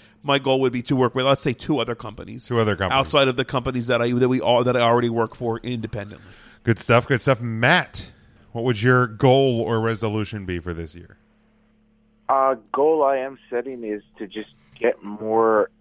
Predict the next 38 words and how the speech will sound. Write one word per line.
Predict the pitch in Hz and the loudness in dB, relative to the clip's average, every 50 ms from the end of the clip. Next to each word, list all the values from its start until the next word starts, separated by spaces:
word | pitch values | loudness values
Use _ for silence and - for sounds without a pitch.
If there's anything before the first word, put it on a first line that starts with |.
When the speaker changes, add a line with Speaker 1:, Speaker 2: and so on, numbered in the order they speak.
| _ _ _ | _ _ _
Speaker 3:
content | - 113 110 107 107 107 - 117 107 101 | -6 -4 -2 -2 -4 -4 -2 -2 0 0
up | 104 104 101 - | 0 -2 -2 -2
on | - 104 107 107 107 | -2 0 0 2 2
our | 104 101 101 98 92 | 2 2 2 2 0
website, | 92 92 101 101 107 - - - - 104 92 92 87 - - - | 0 0 0 0 0 -2 -6 -4 0 0 2 2 0 -4 -8 -8
um, | 95 90 87 87 87 82 - - | -4 -4 -4 -4 -6 -8 -16 -10
starting | _ - 107 107 101 104 101 101 101 | _ 0 0 0 0 -2 -4 -6 -6
with | 98 98 95 _ _ - | -8 -8 -10 _ _ -8
the | 101 95 90 92 85 - _ _ | -6 -6 -4 -6 -8 -10 _ _
exclusive | - - - - - - - - 104 101 98 - - 95 - | -8 -8 -8 -8 -14 -16 -8 -6 -6 -6 -6 -8 -10 -10 -6
interviews | - 98 104 104 101 101 92 92 95 95 95 95 90 - - - | -4 -2 0 0 0 0 -2 -4 -6 -6 -6 -8 -8 -4 -2 -2
and | 95 92 92 | -2 -2 -2
the | 90 85 | -4 -2
articles | - - 98 104 98 98 95 - 90 90 87 - - | 0 2 2 2 2 0 -2 -2 -4 -4 -2 0 0
that | 92 78 | 0 0
we | 90 92 | 0 -2
put | - _ - 95 90 | -2 _ -2 2 2
up. | 85 80 - | 2 0 0
I | - 90 90 | 0 0 0
do | 82 - 98 95 95 | 0 0 0 0 2
have | 95 95 92 87 - - _ _ _ _ | 2 2 0 0 -4 -8 _ _ _ _
four | - 107 104 104 98 87 | 0 2 2 4 2 2
interviews | 87 101 104 104 98 92 95 95 95 95 | 0 0 -2 -2 -4 -4 -6 -8 -4 0
already | 101 95 92 90 - 85 - - | 2 2 2 2 0 -6 -14 -16
scheduled. | - - 104 101 98 104 113 104 95 | -4 0 0 0 2 0 -4 -2 0
Those | 101 98 95 | 0 0 -2
will | 95 92 | -2 -2
be | - 95 90 | 0 0 2
announced | 85 85 87 85 90 95 90 - - | 2 2 2 0 0 0 -2 -4 -4
on | 92 80 78 - - - | -2 -2 -2 -6 -4 -2
Saturday, | 92 87 87 87 90 87 92 92 95 - _ | 0 2 4 2 2 2 2 0 0 -2 _
so | - 85 | -12 -14
stay | - - - | -14 -12 -6
Speaker 2:
Nice, | 95 87 92 107 143 - | -4 -2 0 0 -2 -2
Speaker 3:
tuned | 95 87 85 87 - | -4 -6 -6 -6 -8
Speaker 2:
nice. | 90 90 107 - - | -8 -8 -8 -10 -10
Speaker 3:
to | - | -12
the | - - | -14 -14